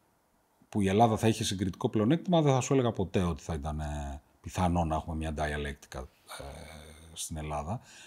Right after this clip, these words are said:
Και το έχεις καταφέρει αυτό. Ε, από όσο καταλαβαίνω, ε, δεν χρειάζονται επιβεβαιώσεις να το διαψεύσεις, αλλά μιλάμε για μια εταιρεία εκτός από χίλια εκατό άτομα που, ξέρεις, πλέον υπερβαίνει τα εκατό εκατομμύρια σε, σε έσοδα. Ε,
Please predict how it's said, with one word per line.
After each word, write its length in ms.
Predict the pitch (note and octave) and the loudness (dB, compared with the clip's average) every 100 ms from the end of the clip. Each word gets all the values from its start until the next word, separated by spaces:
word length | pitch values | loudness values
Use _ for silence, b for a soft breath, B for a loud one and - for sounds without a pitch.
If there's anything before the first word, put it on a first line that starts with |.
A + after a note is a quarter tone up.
| B | B
Και 100 | - | -2
το 80 | A#2+ | 4
έχεις 120 | F3 | 6
καταφέρει 520 | F3 D#3 C3+ D3+ C3 G2 | 8 8 8 10 10 8
αυτό. 480 | F2 A#2+ C#3+ F#3+ G#3 B B _ _ | 4 4 6 4 0 B B _ _
Ε, 480 | - B2+ B2+ B2 A#2 | -4 2 4 2 0
από 200 | - A#2 | 0 4
όσο 160 | D3 C#3+ | 6 6
καταλαβαίνω, 1120 | C3+ B2 A#2+ A#2 B2+ C3+ B2+ A#2 G#2+ G2+ F#2+ - | 6 6 6 8 8 8 8 6 6 4 0 -4
ε, 240 | - G2 G#2 | -8 -6 -2
δεν 100 | A2 | 4
χρειάζονται 300 | B2 A2 G2+ | 6 8 6
επιβεβαιώσεις 580 | E2+ F#2+ G2+ G2+ G#2 - | 6 6 6 8 6 4
να 80 | |
το 80 | F#2 | 2
διαψεύσεις, 600 | F#2+ F#2+ - A2+ G2 - | 2 2 2 4 2 2
αλλά 180 | G#2 G2+ | 2 4
μιλάμε 300 | G2+ A2+ A#2 | 4 6 6
για 120 | A#2 | 6
μια 120 | A2+ | 6
εταιρεία 280 | A2+ A2 A2+ | 6 6 6
εκτός 220 | A2+ - | 4 0
από 160 | A#2+ G#2+ | -4 -2
χίλια 200 | - A2+ | 2 2
εκατό 320 | G#2 G2+ A2 | 2 0 2
άτομα 340 | G#2+ G#2+ G2+ G2 b b b b _ | 2 2 2 2 b b b b _
που, 60 | |
ξέρεις, 220 | - G2+ F2+ | -8 -4 0
πλέον 160 | G#2+ | 2
υπερβαίνει 420 | G#2 G#2 G2 G#2+ | 4 2 4 4
τα 80 | F#2+ | 4
εκατό 260 | F#2+ F#2+ G2+ | 0 0 0
εκατομμύρια 760 | F#2 F2 F2+ G2 F2+ E2 D#2+ D#2 | 0 0 2 2 2 0 -2 -4
σε, 300 | - F2 D#2 | -4 -4 -4
σε 180 | - E2+ | -2 0
έσοδα. 500 | E2+ E2+ D#2 F#2+ C3 b b b - | 0 0 -2 -2 -4 b b b -12
Ε, 720 | - G2+ G#2+ G#2+ G#2+ G#2+ G2+ | -2 0 2 2 2 2 0